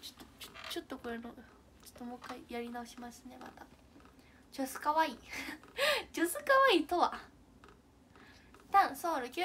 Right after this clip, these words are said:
五三、ありがとうございます。ハートちゃんいっぱい。ありがとうございます。ありがとうございます。後ろの背景変わってる。気づくの遅い。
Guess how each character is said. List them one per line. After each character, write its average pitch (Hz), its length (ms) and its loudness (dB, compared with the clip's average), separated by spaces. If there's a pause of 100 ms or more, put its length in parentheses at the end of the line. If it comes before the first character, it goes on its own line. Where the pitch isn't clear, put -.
五 415 180 4
三、 - 220 -4
あ - 40 -10
り 349 80 -6
が 370 100 -4
と 330 260 -4
う 330 40 -6
ご 330 100 -4
ざ 339 200 -2
い 349 60 -4
ま 349 260 -2
す。 - 80 -14
ハ 269 160 -8
ー - 40 -10
ト 277 140 -10
ち - 160 -14
ゃ 262 40 -6
ん 262 40 -8
い - 20 -10
っ 247 40 -12 (220)
ぱ 233 100 -6
い。 - 80 -12 (480)
あ 277 40 -10
り 277 120 -4
が 269 80 -4
と 262 300 -4
う 254 100 -8
ご 254 40 -10
ざ 262 220 -2
い 262 60 -6
ま 262 460 -6
す。 - 120 -18 (1700)
あ - 20 -16
り 233 100 -8
が 226 80 -8
と 226 200 -14
う 220 160 -8
ご 220 40 -6
ざ 226 140 -8
い 233 80 -6
ま 226 200 -8
す。 - 180 -18 (840)
後 262 120 -10
ろ 311 80 -8
の 311 120 -6
背 330 160 -2
景 226 260 -8
変 233 120 -8
わ 240 140 -6
っ 240 40 -20
て 262 160 -12
る。 240 220 -12
気 269 140 -8
づ 320 140 -4
く 302 160 -10
の 220 300 -12
遅 - 220 -14
い。 - 60 -16